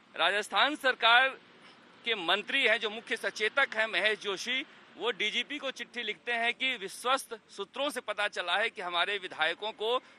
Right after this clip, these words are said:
ऑफर दिया जा रहा है। राजस्थान के मुख्यमंत्री आरोप लगा रहे हैं, लेकिन अजीब बात है कि ना तो, आ, उस पत्र में, आ, किसी विधायक का नाम है कि किसको ऑफर किया गया, ना ही, आ, शिकायत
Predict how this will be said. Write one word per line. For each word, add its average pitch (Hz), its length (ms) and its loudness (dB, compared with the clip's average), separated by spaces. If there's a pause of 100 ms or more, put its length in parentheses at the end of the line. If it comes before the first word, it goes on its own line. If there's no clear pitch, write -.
(160)
ऑफर 220 280 2
दिया 175 260 6
जा 165 180 4
रहा 175 220 4
है। 226 140 4
राजस्थान 196 500 0
के 208 100 -8
मुख्यमंत्री 196 540 -6
आरोप 175 340 2
लगा 143 220 2
रहे 147 200 -2
हैं, 226 160 0 (380)
लेकिन 208 420 0 (500)
अजीब 190 340 0 (520)
बात 214 280 6
है 226 180 2
कि 269 340 -6 (240)
ना 175 260 2
तो, 262 440 -2 (120)
आ, 175 160 4 (100)
उस - 240 -14 (240)
पत्र 247 280 2
में, 269 240 4
आ, 190 380 4 (280)
किसी 233 240 -2
विधायक 220 420 6
का 240 120 4
नाम 214 260 6
है 233 100 2
कि 226 80 -10
किसको 208 300 -4
ऑफर 214 300 6
किया 202 260 4
गया, 214 200 4
ना 185 160 4
ही, 220 260 2 (320)
आ, 180 140 8 (100)
शिकायत 202 460 6